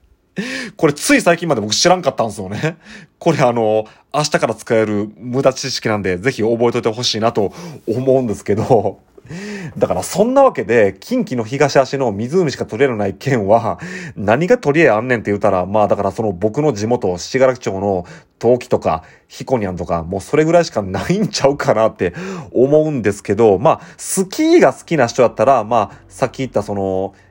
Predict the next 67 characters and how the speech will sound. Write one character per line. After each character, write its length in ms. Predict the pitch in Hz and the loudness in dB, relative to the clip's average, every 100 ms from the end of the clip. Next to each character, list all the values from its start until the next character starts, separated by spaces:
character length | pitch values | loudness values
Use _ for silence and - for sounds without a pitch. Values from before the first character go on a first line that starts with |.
| _ | _
ど 420 | 113 117 117 135 | -12 -12 -2 0
で 80 | 143 | 2
か 120 | 123 | 0
い 60 | 101 | -2
湖 420 | 110 120 107 92 | -4 -4 -6 -4
の 320 | 107 92 85 _ _ _ | -2 -2 -6 _ _ _
北 240 | 151 147 | -4 -2
西 260 | 131 139 117 | -4 0 0
部、 140 | 90 | -2
西 300 | 85 123 - | -8 -6 0
側 440 | 135 123 123 117 - _ _ _ _ | 4 4 4 2 -2 _ _ _ _
に、 380 | - 160 107 80 _ _ _ _ _ _ - | -6 -4 -4 -8 _ _ _ _ _ _ -2
ま 120 | 131 | 0
あ 60 | |
ま 320 | 104 95 87 - _ _ _ _ _ _ | 0 -2 -6 -12 _ _ _ _ _ _
あ、 120 | 104 | -4
あ 40 | 101 | -2
の、 100 | 101 | -2
ス 160 | - | -6
キ 220 | - 143 | -8 -4
ー 20 | 113 | 0
の 240 | 95 90 | 0 0
穴 240 | 107 107 110 | 0 2 4
場 100 | 117 | 4
と 120 | 104 | 0
い 20 | |
う 40 | 95 | -6
か、 120 | 95 | -4
ま 100 | 92 | -6
あ、 40 | |
ス 120 | 90 | -6
キ 160 | - 120 | -6 -2
ー 40 | |
場 120 | 113 123 | 0 2
が 120 | 110 | 2
い 20 | |
っ 20 | |
ぱ 160 | 101 110 | 2 2
い 20 | |
あ 60 | 98 | 2
る 80 | 98 | 0
ん 40 | |
で、 100 | 92 | -6
そ 140 | - | -8
こ 100 | 104 | 0
は 100 | 107 | 0
よ 180 | 95 117 | 2 -2
う 40 | 101 | -2
行 80 | |
っ 20 | 104 | -4
て 100 | 117 | -2
は 100 | 110 | -2
る 120 | 101 | -2
ん 120 | 90 | -6
ち 100 | 87 | -2
ゃ 60 | 113 | 0
う 60 | |
か 80 | 110 | 2
な 100 | 117 | 0
と 200 | 98 87 - - _ _ | 0 -4 -10 -20 _ _
思 220 | 110 117 | -2 -2
う 160 | 107 117 | -2 -4
ん 100 | 101 | -4
で 100 | 92 | -6
す 140 | 85 | -6
よ 100 | 90 | -8
ね。 300 | 85 104 156 | -2 0 0